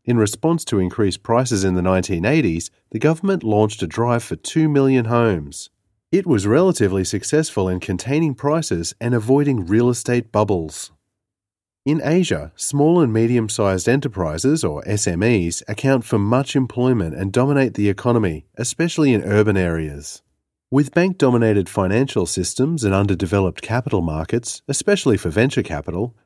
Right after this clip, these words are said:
new and decentralized methods for S M E financing in Asia are crucial. One new form of financing is hometown investment trust funds, which have been adopted as a national strategy in Japan.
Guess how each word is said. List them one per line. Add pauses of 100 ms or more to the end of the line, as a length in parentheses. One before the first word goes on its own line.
(140)
new
and
decentralized
methods
for
S
M
E
financing
in
Asia
are
crucial. (920)
One
new
form
of
financing
is
hometown
investment
trust
funds, (260)
which
have
been
adopted
as
a
national
strategy
in
Japan.